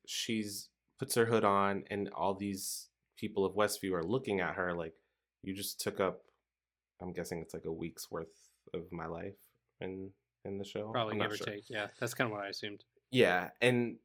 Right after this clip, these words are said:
Speaker 1: <laughs> she, I mean, she completely enslaved them, and then she just kinda flies away, and the last we see of her,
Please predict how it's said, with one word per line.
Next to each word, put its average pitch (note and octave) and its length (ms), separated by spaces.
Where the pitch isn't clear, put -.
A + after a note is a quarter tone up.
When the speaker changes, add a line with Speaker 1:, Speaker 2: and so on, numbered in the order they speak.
Speaker 1:
<laughs> - 180
she, - 720
I - 60
mean, C#3+ 240
she A2 500
completely A#2+ 1120
enslaved A#2 800
them, F2 420
and B2+ 160
then C#3+ 120
she C#3+ 160
just C#3+ 180
kinda C#3 180
flies C3 400
away, C#3 480
and B2 160
the A#2+ 60
last A#2+ 400
we B2+ 80
see C3+ 260
of C#3 140
her, G#2 400